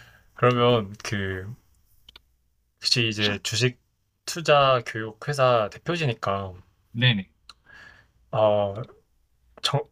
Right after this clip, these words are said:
Speaker 1: 이 얘기를 저-, 이 얘기는 정말 꼭 해, 해드리고 싶다. 이 주식 투자하는 사람들한테. 뭐 그게
Speaker 2: 네.
Speaker 1: 초보든 뭐 중수든 고수든 간에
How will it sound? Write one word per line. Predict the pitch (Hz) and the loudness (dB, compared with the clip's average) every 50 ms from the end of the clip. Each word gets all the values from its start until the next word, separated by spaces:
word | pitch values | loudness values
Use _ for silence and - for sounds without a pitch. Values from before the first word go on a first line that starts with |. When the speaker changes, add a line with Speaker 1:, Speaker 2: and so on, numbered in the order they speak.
| - _ _ _ _ _ _ _ _ _ | -18 _ _ _ _ _ _ _ _ _
Speaker 1:
이 | 147 139 160 185 | -6 0 4 4
얘기를 | 196 196 202 202 185 180 160 | 4 4 2 2 2 2 0
저-, | - 165 - | 0 -4 -4
이 | 156 156 185 | 0 2 4
얘기는 | 214 214 - 196 190 165 | 4 4 2 0 -2 -2
정말 | 127 120 113 113 113 110 113 123 120 120 120 - _ | -2 -2 -2 -2 -2 -2 -2 -4 -8 -10 -12 -14 _
꼭 | _ - 131 120 - 160 | _ -6 -6 -4 -2 -2
해, | 170 - - - - - - - | -2 -2 -4 -12 -20 -18 -8 -8
해드리고 | 165 160 165 170 170 151 139 | -4 -2 -2 -2 -2 -2 -4
싶다. | - - _ - 101 90 87 - _ _ - | -6 -4 _ -4 -4 -4 -6 -12 _ _ -14
이 | 107 104 | -12 -12
주식 | 101 - - - - - - | -10 -10 -8 -6 -6 -6 -6
투자하는 | - 127 123 127 123 123 120 117 113 113 117 107 | -6 -4 0 2 2 2 2 0 -2 -6 -8 -6
사람들한테. | 107 127 127 127 117 104 95 90 90 - - - _ _ _ _ _ | -4 -2 -2 -2 -4 -6 -8 -8 -12 -16 -20 -20 _ _ _ _ _
뭐 | - 101 95 95 | -14 -12 -12 -12
그게 | 92 - 104 101 104 | -12 -10 -4 0 0
Speaker 2:
네. | 110 113 98 87 - - - _ _ _ _ _ _ _ - | 0 0 -2 -6 -12 -20 -20 _ _ _ _ _ _ _ -4
Speaker 1:
초보든 | - 151 147 143 143 143 135 127 127 123 123 120 120 120 117 113 104 | -2 -2 -2 0 -2 -2 -2 0 0 0 0 0 0 -2 -4 -6 -8
뭐 | 98 101 98 101 98 98 | -6 -6 -6 -6 -6 -6
중수든 | - - 113 104 101 110 110 113 107 | -6 -4 -4 -4 -4 -4 -4 -6 -4
고수든 | - - 98 101 113 117 113 110 | -4 -6 -8 -6 -4 -4 -4 -4
간에 | - - 92 95 98 95 92 | -4 -4 -4 -4 -6 -8 -8